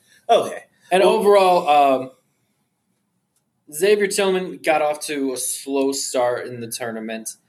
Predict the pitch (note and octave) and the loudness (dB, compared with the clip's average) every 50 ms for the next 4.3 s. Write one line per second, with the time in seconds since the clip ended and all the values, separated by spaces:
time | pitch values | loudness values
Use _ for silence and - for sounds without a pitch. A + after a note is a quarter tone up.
0 | _ _ _ _ - - E3 E3 E3 E3+ E3 D3+ D#3 D#3 D3 C#3+ D3+ D#3 D3+ C#3+ | _ _ _ _ -6 0 2 2 2 2 2 2 2 2 2 2 2 0 0 0
1 | C#3+ C#3 C3+ - C3 B2+ B2+ - C3+ B2+ B2 C3+ C#3 C#3 C#3 C3 A#2+ - - - | 0 -2 -6 -6 -6 -8 -6 -4 -4 -4 -2 -2 -4 -4 -4 -8 -8 -10 -8 -6
2 | - C3+ B2+ - C3 A#2+ C3+ B2+ B2 B2 A#2+ A#2+ A#2+ A#2+ A#2 A#2 A#2 A2+ A2 - | -6 -6 -4 -6 -6 -6 -6 -6 -4 -4 -4 -4 -4 -6 -6 -6 -6 -6 -8 -10
3 | - A#2 A#2 A#2 - - A#2+ A2+ A2 A2 A2 A2 A2 A2 A2 A2 - _ _ - | -12 -12 -12 -12 -10 -8 -6 -6 -6 -6 -8 -8 -6 -6 -6 -8 -10 _ _ -6
4 | B2 A2+ A2 A2 - - | -4 -2 -2 -4 -6 -8